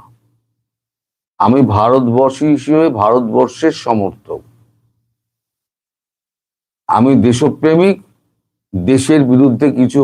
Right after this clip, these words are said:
হলে আমি কথা বলবো এবং আমাকে কেউ চুপ করাতে পারবে না। এই যদি বাংলাদেশ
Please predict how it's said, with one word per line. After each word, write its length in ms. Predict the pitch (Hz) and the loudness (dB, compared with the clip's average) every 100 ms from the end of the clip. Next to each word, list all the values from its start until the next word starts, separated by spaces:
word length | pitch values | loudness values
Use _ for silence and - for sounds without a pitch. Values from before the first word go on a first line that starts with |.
| 117 | 0
হলে 200 | 131 180 247 _ _ _ _ _ _ _ _ - | 0 0 -4 _ _ _ _ _ _ _ _ -4
আমি 180 | 107 113 92 | 0 0 0
কথা 200 | 95 117 | -2 -2
বলবো 380 | 101 104 113 135 180 180 _ _ _ _ _ _ _ _ _ _ _ _ _ _ _ | 0 2 2 2 0 -4 _ _ _ _ _ _ _ _ _ _ _ _ _ _ _
এবং 220 | 104 120 147 - - _ _ _ _ _ _ _ _ _ _ _ _ _ _ _ _ _ _ | 0 0 -2 -6 -16 _ _ _ _ _ _ _ _ _ _ _ _ _ _ _ _ _ _
আমাকে 260 | 117 127 127 | -2 2 0
কেউ 160 | 110 139 139 | 2 0 0
চুপ 120 | 110 - | -4 0
করাতে 280 | 98 87 | -2 -2
পারবে 340 | 82 76 71 - | -4 -8 -10 -16
না। 120 | - - _ _ _ _ _ _ _ _ _ _ _ _ _ _ _ _ _ _ - | -20 -20 _ _ _ _ _ _ _ _ _ _ _ _ _ _ _ _ _ _ -2
এই 100 | 104 | 2
যদি 240 | 117 117 123 104 - - _ _ _ _ _ _ | 4 4 2 0 -6 -20 _ _ _ _ _ _
বাংলাদেশ 500 | 98 120 120 120 120 | -2 0 2 0 0